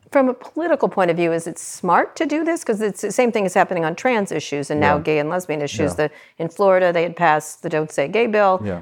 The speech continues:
Speaker 1: They said it was only restricted to young kids, and now it's suddenly, which I always thought was the case, was
Speaker 2: Yeah.
Speaker 1: going to twelfth grade. Are these important issues for Democrats?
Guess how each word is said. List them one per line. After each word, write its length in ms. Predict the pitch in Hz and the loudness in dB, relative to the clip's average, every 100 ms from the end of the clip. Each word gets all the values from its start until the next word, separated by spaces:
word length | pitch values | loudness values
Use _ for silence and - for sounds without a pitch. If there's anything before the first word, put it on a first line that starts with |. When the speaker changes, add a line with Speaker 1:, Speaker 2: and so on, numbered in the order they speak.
| - | -4
Speaker 1:
They 100 | 180 | -4
said 160 | 165 165 | 0 -2
it 40 | |
was 120 | 170 | 2
only 240 | 185 185 180 | 4 4 2
restricted 480 | 165 - 165 - 170 | -2 -2 -4 -4 -6
to 80 | |
young 320 | 170 185 185 185 | 0 2 2 0
kids, 320 | 190 175 175 | 0 0 0
and 100 | 160 | 0
now 180 | 151 147 | 2 0
it's 120 | 143 | 0
suddenly, 420 | - 160 147 143 - | 0 0 -2 -6 -12
which 220 | - 165 165 | -10 -2 2
I 160 | 156 156 - | 2 2 -2
always 340 | 131 131 135 | -2 -2 -4
thought 220 | - 120 | -2 -2
was 120 | 147 | -6
the 80 | - | -12
case, 380 | - 123 - - | -6 -6 -6 -4
was 120 | 98 | -4
Speaker 2:
Yeah. 40 | 85 | -2
Speaker 1:
going 200 | 147 131 | -2 -4
to 60 | 143 | -8
twelfth 400 | - 160 151 - | -2 0 0 -2
grade. 200 | 156 151 - - - | -4 -4 -12 -20 -2
Are 80 | 190 | 2
these 340 | 208 269 277 - _ | 4 2 0 -12 _
important 680 | 190 180 - 247 247 277 285 | -4 -4 -2 2 2 0 -2
issues 440 | 285 285 302 294 | -4 -4 -6 -6
for 160 | - 277 | -6 -6
Democrats? 640 | 226 226 226 233 233 214 | 0 2 2 0 0 0